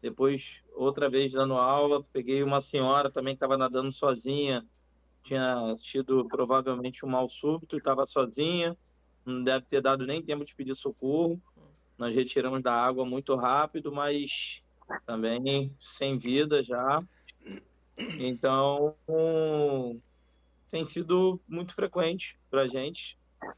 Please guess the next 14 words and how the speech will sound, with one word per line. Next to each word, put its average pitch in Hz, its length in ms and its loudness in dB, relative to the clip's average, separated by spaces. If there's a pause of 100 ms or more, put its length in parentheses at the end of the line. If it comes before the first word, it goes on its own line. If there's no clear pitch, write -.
(120)
vivenciar 160 1200 2
e, 151 340 -6
e 135 80 -8
estar 139 240 -4
ali 143 140 -2
perto 147 340 0
de 165 60 -6
algum 139 320 -2
incidente 147 920 -8 (340)
ou 131 120 -4
acidente 131 460 -2
dessa, 123 580 0 (300)
dessa 113 220 -4
magnitude, 127 840 0